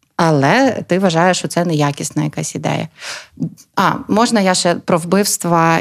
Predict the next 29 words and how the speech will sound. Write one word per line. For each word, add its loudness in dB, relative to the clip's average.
і 0
фізичне 0
насилля? 0
Е, 2
взагалом, 4
в 2
цілому, 4
діти 2
сприймають 0
вбивство 0
як 2
вбивство, 0
е, 2
тільки 0
тоді, 2
коли 2
вони 2
перейшли 2
у 2
цей 2
рубіж, 0
у 2
них 0
їхнє 0
так -4
зване 2
магічне 2
мислення 2
вже, 2